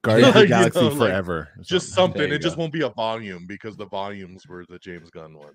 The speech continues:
Speaker 2: you know?
Speaker 3: Yeah.
Speaker 1: Yeah.
Speaker 2: So it'll have a,
Speaker 3: That's a
Speaker 2: it'll
Speaker 3: good
Speaker 2: have a
Speaker 3: point.
Speaker 2: subtitle name.
Speaker 1: Yeah.
Speaker 2: The s-, the Space Soldier.
Speaker 3: New Blood.
Speaker 2: <laughs>
Speaker 1: Yeah. I
Speaker 2: Yeah.
Speaker 1: can't wait to see
Speaker 3: Yeah.
Speaker 1: that, though. I mean, they could do a lot with it, especially with Adam and, and Magus and, and
Speaker 2: Yeah.
Speaker 1: whatever else that they wanna do with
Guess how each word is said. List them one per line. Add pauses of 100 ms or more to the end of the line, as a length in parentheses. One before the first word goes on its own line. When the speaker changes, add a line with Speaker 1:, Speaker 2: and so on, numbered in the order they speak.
Speaker 2:
you
know?
Speaker 3:
Yeah.
Speaker 1:
Yeah.
Speaker 2:
So
it'll
have
a,
Speaker 3:
That's
a
Speaker 2:
it'll
Speaker 3:
good
Speaker 2:
have
a
Speaker 3:
point.
Speaker 2:
subtitle
name. (720)
Speaker 1:
Yeah. (460)
Speaker 2:
The
s-, (100)
the
Space
Soldier. (400)
Speaker 3:
New
Blood. (200)
Speaker 2:
<laughs>
Speaker 1:
Yeah.
I
Speaker 2:
Yeah.
Speaker 1:
can't
wait
to
see
Speaker 3:
Yeah.
Speaker 1:
that,
though.
I
mean,
they
could
do
a
lot
with
it,
especially
with
Adam
and,
and
Magus
and,
and
Speaker 2:
Yeah.
Speaker 1:
whatever
else
that
they
wanna
do
with